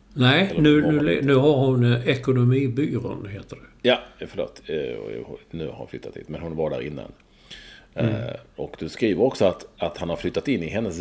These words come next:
Speaker 2: våning på Östermalm. Jag är ju mest förbluffad över att du har dessa detaljer, dessa liksom lite mer skvallerdetaljer.
Speaker 1: Ja, men det stod jag ju, för, för, ja, nu är det som det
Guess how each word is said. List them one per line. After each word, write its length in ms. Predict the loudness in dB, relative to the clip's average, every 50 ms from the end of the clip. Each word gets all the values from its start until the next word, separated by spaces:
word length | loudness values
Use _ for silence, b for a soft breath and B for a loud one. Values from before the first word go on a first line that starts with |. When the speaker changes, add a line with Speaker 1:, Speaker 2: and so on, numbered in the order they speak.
| 0 2
Speaker 2:
våning 440 | 2 2 2 0 -2 -4 -6 -8 -8
på 120 | -6 -6
Östermalm. 460 | -6 -6 -6 -6 -6 -4 -4 -4 -4 0
Jag 180 | 2 4 4 4
är 40 | 4 4
ju 60 | 4
mest 320 | 6 6 6 4 4 0 -2
förbluffad 480 | 0 0 2 2 2 2 2 4 4
över 260 | 4 4 6 4 4
att 100 | 4 2
du 340 | 2 0 0 0 -2 -4 -4 0
har 140 | 2 2 4 4
dessa 220 | 2 2 0 -2
detaljer, 560 | -2 -2 -2 -2 -2 -2 -2 -2 -4 -4 -4
dessa 260 | -4 -4 -2 0 -2
liksom 220 | -2 0 -2 -2 -2
lite 160 | -2 -2 -2
mer 120 | -2 -2
skvallerdetaljer. 1040 | -4 -4 -8 -8 -4 0 2 2 2 2 0 -4 -4 -6 -6 -8 -8 -10 -10 -12 -14 -18 -20 b b b
Speaker 1:
Ja, 160 | b 2 4 6
men 160 | 8 8 8
det 120 | 10 8 8
stod 720 | 8 6 2 2 2 4 8 8 8 10 8 8 8 8
jag 120 | 8 8
ju, 180 | 6 6 6 4
för, 300 | 0 2 2 2 2 4
för, 60 | 2 2
ja, 200 | 4 6 6 6
nu 240 | 8 6 6 6
är 40 | 6
det 120 | 4 2 2
som 200 | 2 0 0 0
det 80 | 2